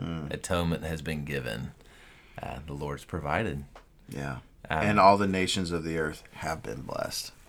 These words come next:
Speaker 2: Mm.
Speaker 1: Um,
Speaker 2: God kept all of his promises.
Speaker 1: That's right. And he's, and he's still keeping them.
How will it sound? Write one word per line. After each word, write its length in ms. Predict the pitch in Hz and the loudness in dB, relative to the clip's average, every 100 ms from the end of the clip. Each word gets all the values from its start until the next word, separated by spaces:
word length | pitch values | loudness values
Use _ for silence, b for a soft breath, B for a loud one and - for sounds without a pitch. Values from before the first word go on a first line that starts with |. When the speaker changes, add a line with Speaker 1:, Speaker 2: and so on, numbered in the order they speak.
| - | -2
Speaker 2:
Mm. 280 | 85 82 71 B B B B - - | 2 2 2 B B B B -14 -8
Speaker 1:
Um, 360 | - - - - - - - 95 | -6 -6 -8 -12 -18 -20 -4 8
Speaker 2:
God 220 | 98 104 | 8 8
kept 260 | 110 - | 2 4
all 140 | 107 104 | 6 6
of 60 | |
his 80 | 101 | 4
promises. 600 | - 104 101 82 78 78 - | 4 6 6 2 -2 -4 -4
Speaker 1:
That's 280 | 82 - | -4 -2
right. 280 | 78 80 73 - B B - | 0 0 -2 -8 B B 4
And 80 | 104 | 4
he's, 300 | 95 - - - | 6 2 -2 0
and 100 | 107 | 2
he's 120 | 98 | 4
still 160 | - 110 | 6 6
keeping 320 | 127 120 80 | 6 2 0
them. 200 | 76 | -4